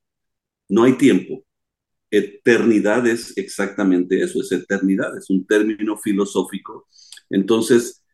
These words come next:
y tenemos que darnos cuenta de eso. Entonces, cuando tú vas confrontando a los jóvenes y dicen, "Ah, caray, oye, sí es cierto, ¿no?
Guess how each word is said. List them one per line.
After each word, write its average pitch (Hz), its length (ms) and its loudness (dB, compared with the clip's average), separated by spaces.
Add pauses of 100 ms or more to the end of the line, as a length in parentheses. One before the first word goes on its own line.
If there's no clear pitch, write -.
(180)
y 113 140 -2
tenemos 117 360 6
que 113 120 2
darnos 104 380 0
cuenta 107 360 -2
de 127 100 0
eso. 135 160 -4
Entonces, 156 260 -2
cuando 127 600 0
tú 170 140 -10
vas 190 160 -2
confrontando 151 640 -6
a - 20 0
los 139 120 -4
jóvenes 143 580 -4 (440)
y 104 80 -10
dicen, 123 380 0
"Ah, 135 140 -8
caray, 120 400 0 (840)
oye, 131 240 -2
sí 127 240 -2
es 123 160 -2
cierto, 117 400 2
¿no? 156 280 0